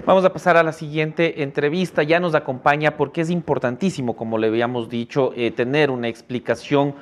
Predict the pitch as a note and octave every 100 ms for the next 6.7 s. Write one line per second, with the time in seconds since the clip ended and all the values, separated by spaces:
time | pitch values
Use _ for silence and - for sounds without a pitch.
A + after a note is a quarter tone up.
0 | - _ _ - A3+ A#3 D3+ - C3+ D#3
1 | A#2+ - C#3+ C3+ F3 E3+ E3 D#3+ - D3+
2 | C#3+ D3 D3+ F#3+ E3+ C3+ B2+ B2+ B2+ -
3 | G3+ G#3 G3+ G3+ D#3 D3 D#3+ D#3 D#3 D3
4 | D3+ D3 D3 D3 D3 G#2+ C3 D#3+ E3+ G#2
5 | - - - - C#3+ D#3 F#3 F#3 E3+ D3
6 | D#3 E3 E3+ D#3+ D3 B2+ -